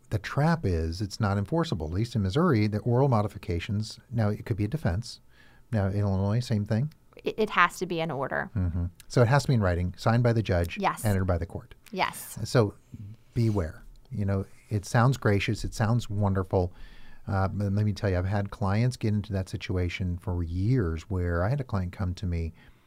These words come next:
Speaker 1: who fell behind, and I'll put in quotes, air quotes, which you can't see, about fifty thousand dollars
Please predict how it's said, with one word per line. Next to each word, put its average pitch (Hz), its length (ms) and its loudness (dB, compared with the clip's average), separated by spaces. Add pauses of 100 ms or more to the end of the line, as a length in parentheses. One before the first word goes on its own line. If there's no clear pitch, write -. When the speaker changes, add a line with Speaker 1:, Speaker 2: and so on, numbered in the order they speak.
(380)
Speaker 1:
who 95 240 2
fell 101 240 -2
behind, 95 560 0 (180)
and 92 100 -4
I'll 87 60 -2
put - 300 -8
in 92 160 -2
quotes, 90 400 -2
air 98 160 0
quotes, - 320 -4
which - 140 -12
you - 60 -18
can't 92 220 -6
see, 92 260 -4 (360)
about 101 260 -2
fifty 143 240 -2
thousand 92 480 0
dollars 80 480 -6